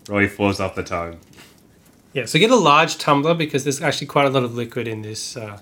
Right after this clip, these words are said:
Speaker 1: Mm.
Speaker 2: in this drink, and probably the more champagne, the better, I suspect. Um, and, uh, my garnish of choice, uh, so that was the three liquids I chose. Then one garnish,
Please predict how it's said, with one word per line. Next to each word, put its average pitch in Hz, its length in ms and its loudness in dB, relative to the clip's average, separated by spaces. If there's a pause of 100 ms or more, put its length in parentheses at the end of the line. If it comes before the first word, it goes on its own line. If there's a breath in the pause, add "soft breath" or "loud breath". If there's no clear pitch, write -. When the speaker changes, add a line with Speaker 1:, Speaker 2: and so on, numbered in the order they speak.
(100)
Speaker 1:
Mm. 90 360 -10
Speaker 2:
in 123 80 -4
this 117 140 -4
drink, 110 380 -10
and 123 180 0
probably 175 240 4
the 190 100 6
more 131 220 4
champagne, 120 560 0
the 110 60 -10
better, 113 320 -6
I 117 40 -6
suspect. 120 600 -8 (760 loud breath)
Um, 131 460 2 (140)
and, 131 680 2
uh, 131 160 4
my 143 240 4
garnish 135 500 2
of 127 100 -12
choice, - 720 0 (180)
uh, 117 220 -6
so - 180 -10
that 120 120 -2
was 120 120 -4
the 127 80 -2
three 123 280 -4
liquids 127 420 -2
I 123 80 2
chose. 131 300 2
Then 123 180 0
one 123 220 -2
garnish, 120 540 0